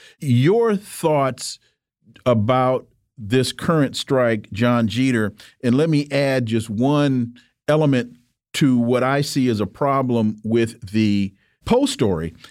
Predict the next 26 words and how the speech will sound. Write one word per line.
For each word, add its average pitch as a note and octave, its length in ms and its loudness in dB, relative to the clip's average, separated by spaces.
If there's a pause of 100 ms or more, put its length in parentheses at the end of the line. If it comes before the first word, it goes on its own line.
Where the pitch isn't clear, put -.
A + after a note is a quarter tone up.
(140)
and C3 220 2
that G#3 300 0
is A2 460 -2 (580)
when D3 380 2
they G#3+ 220 0
try F#3 540 -2
to E3 240 -4
compare B2 960 -2 (720)
auto G3 320 2
workers A#2+ 800 0 (200)
with A#2 240 2
folks D#3+ 600 -2
in B2+ 160 2
like D3 440 -2
production B2 800 0
in G#2 200 0
manufacturing C#3 880 -2
industries, A#2+ 520 -2
non-managerial A#2+ 1120 0
employees, A2 360 0
and G2+ 100 -6
so B2+ 60 0
on A#2 60 2
and A2+ 80 -2
so D#3 120 0
forth, A2+ 300 0